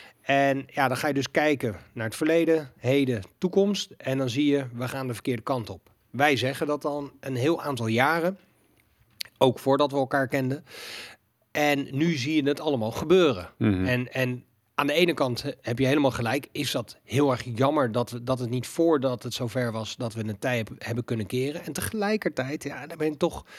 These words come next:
Speaker 1: eh, ben ik toch heel erg positief. Kijk, ik geloof dat elke actie, eh, lokt een reactie uit. En die reactie op dit moment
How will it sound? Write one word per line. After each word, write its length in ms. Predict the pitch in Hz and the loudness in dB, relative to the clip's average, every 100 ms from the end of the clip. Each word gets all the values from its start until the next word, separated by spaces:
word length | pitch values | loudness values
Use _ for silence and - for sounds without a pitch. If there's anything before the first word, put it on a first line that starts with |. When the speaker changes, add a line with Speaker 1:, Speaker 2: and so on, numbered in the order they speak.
| - - - - _ | -18 -20 -20 -20 _
Speaker 1:
eh, 160 | - 135 | -6 -6
ben 220 | 131 160 | -2 -2
ik 60 | 156 | 0
toch 140 | 165 | -4
heel 200 | 147 151 | 0 2
erg 220 | 143 135 - | 2 -2 -2
positief. 720 | 151 135 131 131 160 131 - - - - - | 0 0 -4 -2 -2 -2 -8 -16 -18 -8 -2
Kijk, 140 | 139 | 0
ik 120 | 170 | 0
geloof 300 | - 175 175 | 2 4 4
dat 160 | 165 - | 0 -6
elke 380 | - 196 185 - - | 2 2 2 -8 -2
actie, 600 | 185 - - 165 175 - - _ | -2 0 0 0 -2 -4 -20 _
eh, 340 | 151 143 139 135 | -6 -2 0 -2
lokt 480 | - 139 175 180 - - | 0 4 4 2 -6 -2
een 400 | 139 135 127 - _ _ | 0 0 -4 -12 _ _
reactie 720 | - 123 147 135 104 - 113 | -8 0 2 2 -2 -6 -6
uit. 320 | 101 - - - _ _ _ - - - - _ | -8 -14 -16 -18 _ _ _ -20 -20 -20 -20 _
En 420 | - 139 139 135 - _ _ - | 0 2 2 0 -6 _ _ -10
die 280 | 131 147 | -2 0
reactie 680 | 147 151 170 185 - 185 175 - - _ _ | 4 4 4 2 0 0 0 -8 -20 _ _
op 200 | 160 120 | -6 2
dit 160 | 170 185 | 2 4
moment 480 | 175 165 180 196 | 4 4 2 0